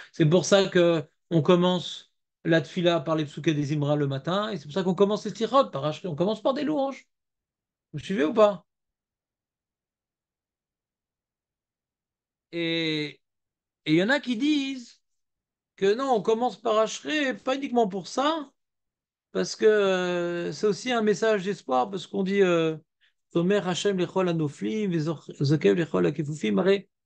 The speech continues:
on arrive normalement en Elul un peu brisé, on est tombé dans la faute, et cetera. Et Hashem, il nous soutient, il va nous relever, il va nous,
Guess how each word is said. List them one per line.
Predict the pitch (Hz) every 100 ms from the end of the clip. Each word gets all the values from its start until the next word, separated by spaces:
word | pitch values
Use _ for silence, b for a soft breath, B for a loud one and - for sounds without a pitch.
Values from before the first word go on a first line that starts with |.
| _ _
on | 156
arrive | 175 214
normalement | 202 190 196 202
en | 190
Elul | 196 208
un | 190
peu | 202
brisé, | 170 160 151 165 202 214 _ _ _ _ _ _ _ _ 151
on | 147
est | 156 151
tombé | 170 170
dans | 165
la | 160
faute, | 151 180
et | 160
cetera. | 147 151 226
Et | 254
Hashem, | 208 226
il | 226
nous | 220
soutient, | - 196 202 190
il | 170
va | 160
nous | 160
relever, | 175 165 156 156
il | 143
va | 135
nous, | 135 131